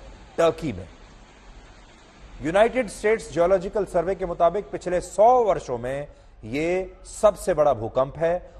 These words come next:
और इस भूकंप से टर्की के दस बड़े शहर पूरी तरह से तबाह हो गए हैं।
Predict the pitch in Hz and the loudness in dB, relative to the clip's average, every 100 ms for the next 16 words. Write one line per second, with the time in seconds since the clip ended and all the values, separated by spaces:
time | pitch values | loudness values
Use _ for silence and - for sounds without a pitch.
0 | - 131 113 92 135 190 208 185 175 - | -2 -2 -2 -6 -2 0 0 -2 -6 0
1 | 165 175 202 180 123 87 220 - - 117 | 0 0 -6 -4 -4 2 2 2 -10 0
2 | 156 151 - 147 156 160 160 - - - | 0 0 0 4 6 4 0 -10 -20 -12
3 | 190 226 226 220 151 160 139 147 147 143 | -6 -2 -2 -4 0 2 6 4 2 -4
4 | 147 - 123 120 110 98 87 92 - | -6 0 2 4 2 -2 -12 -16 -20